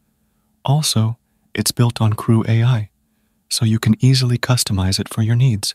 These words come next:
which is also good. It also works pretty fast,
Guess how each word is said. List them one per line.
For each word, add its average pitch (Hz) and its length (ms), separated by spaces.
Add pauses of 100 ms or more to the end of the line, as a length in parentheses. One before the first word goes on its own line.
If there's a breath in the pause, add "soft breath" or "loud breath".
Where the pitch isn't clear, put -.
(560)
which 98 200
is 107 100
also 123 300
good. 98 260 (920)
It 110 120
also 139 260
works 117 280
pretty 117 220
fast, 127 500